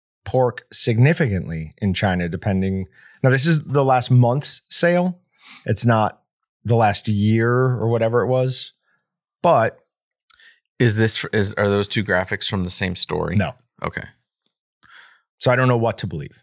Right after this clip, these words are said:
Speaker 2: Do we know when the first graphic of the whole world was from?
Speaker 1: Don't know.
Speaker 2: Okay.
Speaker 1: But
Speaker 2: It
Speaker 1: he-, here's something else that's interesting. Look at the U S. So poultry has been our number one for a while, but beef is above that. Do you think there's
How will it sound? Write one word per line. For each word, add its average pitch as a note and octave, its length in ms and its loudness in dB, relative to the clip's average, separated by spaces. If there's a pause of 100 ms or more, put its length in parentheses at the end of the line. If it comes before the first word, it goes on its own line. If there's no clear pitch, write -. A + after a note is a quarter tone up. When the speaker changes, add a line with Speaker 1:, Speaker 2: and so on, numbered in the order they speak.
Speaker 2:
Do G2 100 0
we F2 120 0
know F2+ 200 2
when F2+ 360 -2
the E2+ 100 -4
first - 520 -4
graphic E2 560 -4
of E2 180 -6
the - 80 -8
whole F2 240 -2
world F2 280 -2
was E2 220 -4
from? E2 540 -4
Speaker 1:
Don't F2 180 -2
know. C2 160 -14 (1120)
Speaker 2:
Okay. - 160 -8 (520)
Speaker 1:
But F#2+ 240 -2
Speaker 2:
It - 60 -14 (180)
Speaker 1:
he-, C3+ 60 -4
here's D#3+ 180 2
something E3+ 300 2
else E3 220 2
that's - 280 -2 (920)
interesting. G#2+ 600 2 (380)
Look B2+ 200 2
at C#3+ 100 0
the C#3+ 80 2
U C#3+ 180 4
S. - 360 0 (600)
So - 140 -4
poultry C#3+ 420 0
has B2 120 0
been B2 140 0
our B2 100 4
number A#2 200 2
one A2+ 160 0
for G#2+ 120 -2
a G2+ 40 0
while, G2+ 200 2
but F#2 220 -4
beef D#3 240 2
is B2 120 -2
above B2+ 300 0
that. - 240 -8 (1400)
Do D3+ 80 4
you E3 60 4
think G3+ 140 2
there's C3+ 180 2